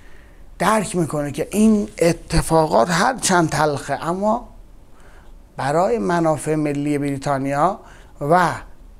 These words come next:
حفظ و ثبات هژمونی بریتانیا لازمه.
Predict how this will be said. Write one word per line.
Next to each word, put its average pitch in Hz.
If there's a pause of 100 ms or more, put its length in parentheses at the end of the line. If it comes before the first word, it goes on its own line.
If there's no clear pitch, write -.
(340)
حفظ 220
و 226
ثبات 226 (1300)
هژمونی 202
بریتانیا 156 (360)
لازمه. 202